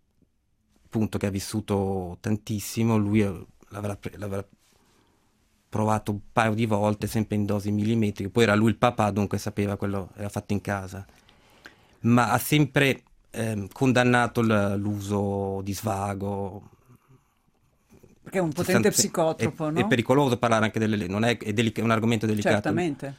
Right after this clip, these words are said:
Speaker 1: E lui ha sempre condannato il
Speaker 2: L'uso,
Speaker 1: ah, sì.
Speaker 2: l'abuso, l'uso e l'abuso poi.
Speaker 1: L'uso,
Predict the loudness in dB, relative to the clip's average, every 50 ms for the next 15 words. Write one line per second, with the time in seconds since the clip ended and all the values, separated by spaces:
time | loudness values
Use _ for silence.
0 | _ _ -6 -2 0 2 2 2 2 0 0 0 0 0 0 0 2 2 2 2
1 | 2 2 0 0 -2 -4 -4 -4 -6 -8 -10 -12 -16 -20 _ _ _ _ _ _
2 | _ _ _ _ _ _ _ _ _ _ _ _ -4 -2 0 0 2 2 2 2
3 | 2 2 2 2 4 4 4 6 6 6 4 4 2 2 0 0 2 2 2 2
4 | 2 0 0 0 0 0 -2 -2 -2 -4 -4 -6 -6 -6 -4 -2 0 2 4 4
5 | 4 4 4 4 2 2 0